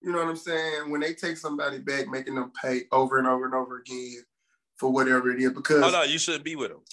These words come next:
Speaker 2: You shouldn't be with 'em.
Speaker 1: Yeah, because I think you should be, you should come back healed.
Speaker 2: Right.
Speaker 1: You know what I'm saying? Or
Speaker 2: Right.
Speaker 1: re-, truly forgiving them for whatever it is that happened or
Speaker 2: Right,
Speaker 1: transpired.
Speaker 2: right.
Speaker 1: Uh, because there's,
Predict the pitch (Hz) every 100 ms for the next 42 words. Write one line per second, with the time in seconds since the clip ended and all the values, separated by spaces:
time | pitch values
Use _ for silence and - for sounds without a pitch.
0 | - - 123 127 - 214 226 196 165 160
1 | 165 185 208 196 180 170 - 151 156 147
2 | - 156 - 147 135 127 156 165 143 135
3 | - - _ _ - 165 165 - - 143
4 | 139 131 139 139 135 131 - 139 135 143
5 | 143 - 156 147 143 147 139 185 151 135
6 | 127 127 127 _ _ _ _ - 131 131
7 | 131 131 131 127 127 127 123 120 120 127
8 | 135 120 - - - 123 - 123 123 123
9 | 139 127 110 - _ - - - - _
10 | - 143 135 - - _ _ _ - 170
11 | 175 165 165 160 143 160 175 175